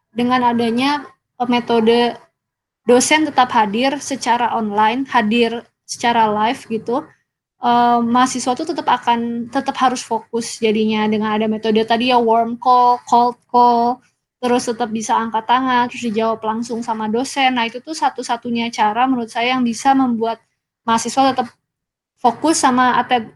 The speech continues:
attentiveness-nya tetap tinggi kayak gitu. Nah, kalau misalnya dibuatnya, eh, online,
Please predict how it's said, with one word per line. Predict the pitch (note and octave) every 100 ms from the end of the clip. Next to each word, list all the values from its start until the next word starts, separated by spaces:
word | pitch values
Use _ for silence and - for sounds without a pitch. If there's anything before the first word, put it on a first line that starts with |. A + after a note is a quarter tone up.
| _
attentiveness-nya | A3+ A#3+ C4 B3+ C4 C4+ C4+ B3+ B3 C4 C#4+
tetap | D4 B3+ -
tinggi | A#3 A#3 A3+ A#3+ A3+
kayak | A#3+ G#3+ G#3 G#3
gitu. | G#3 G#3 - _ _ _ _ _
Nah, | - A#3+
kalau | B3 C4+
misalnya | C#4+ C#4+ C#4 C4+ C4
dibuatnya, | B3 A3+ B3 A#3+ A#3 A#3+ A#3 _ _ _ -
eh, | B3 A#3+ A#3
online, | B3 B3+ B3+ B3+ B3+ B3